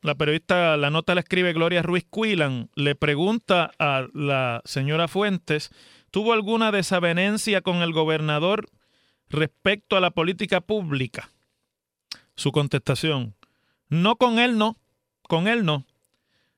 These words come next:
Con él no tuve desavenencias y no tengo objeciones con la política pública de él y su visión, pero siempre en el gobierno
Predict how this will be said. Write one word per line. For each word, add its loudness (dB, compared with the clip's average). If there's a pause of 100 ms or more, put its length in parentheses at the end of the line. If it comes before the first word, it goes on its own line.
(200)
Con 0
él 0
no 2
tuve 2
desavenencias 2
y 0
no 0
tengo 0
objeciones -2
con -2
la 2
política -2
pública 0
de 2
él -2 (460)
y 0
su -2
visión, 0
pero 0
siempre -2
en 0
el -2
gobierno -2